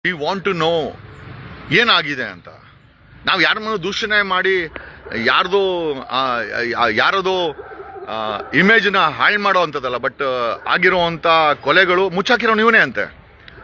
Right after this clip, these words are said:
ಸಾವಿರಕ್ಕೂ ಹೆಚ್ಚು ಡೆಡ್ ಬಾಡಿಗಳನ್ನ ಮುಚ್ಚಾಕಿದ್ದಾನೆ ಅಂತಂದ್ರೆ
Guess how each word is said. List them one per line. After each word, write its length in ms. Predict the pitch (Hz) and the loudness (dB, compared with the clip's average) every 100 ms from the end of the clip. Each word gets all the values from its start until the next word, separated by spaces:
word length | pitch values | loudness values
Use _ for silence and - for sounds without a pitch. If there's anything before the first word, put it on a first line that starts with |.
| - | -6
ಸಾವಿರಕ್ಕೂ 560 | - 156 233 240 - 214 | 0 2 4 2 0 -2
ಹೆಚ್ಚು 480 | 170 160 - 220 | -2 -4 -10 -8
ಡೆಡ್ 220 | 190 147 165 | -6 -4 -4
ಬಾಡಿಗಳನ್ನ 460 | 180 185 175 175 | -2 -2 -4 -4
ಮುಚ್ಚಾಕಿದ್ದಾನೆ 640 | 165 135 - 170 170 151 151 | -2 -2 0 0 2 0 0
ಅಂತಂದ್ರೆ 460 | 127 113 90 85 | -2 -4 -4 -4